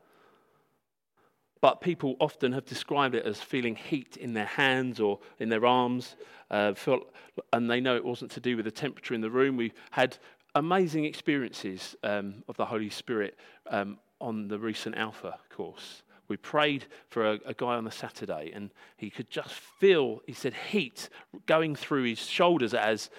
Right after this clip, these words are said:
uh, we laid hands on him and prayed for him. And it, and the, <laughs> the room was really cold as well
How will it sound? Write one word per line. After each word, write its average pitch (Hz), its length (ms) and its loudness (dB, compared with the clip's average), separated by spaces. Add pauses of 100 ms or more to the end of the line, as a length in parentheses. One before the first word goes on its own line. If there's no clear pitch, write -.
(180)
uh, 110 160 0
we 117 160 -2
laid 123 320 0
hands 139 320 -2
on 98 80 -2
him 95 80 -8
and 98 140 -8
prayed 117 260 -4
for - 140 -16
him. 90 220 -16 (540)
And 123 160 0
it, - 160 -8
and 135 160 2
the, 160 200 4
<laughs> 175 200 4
the 131 80 -4
room 160 220 8
was 120 160 0
really 135 320 0
cold 95 480 -4
as - 160 -8
well - 380 -4